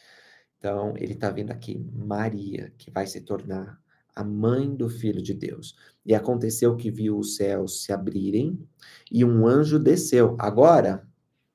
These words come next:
o Espírito Santo convida um outro professor a continuar o ensinamento, que é um anjo. Esse anjo é que vai explicar pra Nefe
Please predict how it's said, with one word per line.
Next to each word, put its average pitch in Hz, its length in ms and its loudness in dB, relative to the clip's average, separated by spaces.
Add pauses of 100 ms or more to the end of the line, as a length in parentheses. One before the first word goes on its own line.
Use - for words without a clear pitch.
(140)
o 110 80 -6
Espírito 120 400 -4
Santo 120 440 0
convida 113 760 0
um 110 200 -2
outro 127 260 0
professor 117 580 0
a 107 60 2
continuar 107 500 -4
o 101 40 -4
ensinamento, 113 600 -4
que - 120 -6
é - 20 0
um 165 180 0
anjo. 95 340 -2 (380)
Esse 113 300 0
anjo 127 340 4
é 120 80 6
que 117 160 -2
vai 107 520 6 (200)
explicar 120 480 0
pra 117 140 0
Nefe 98 480 -2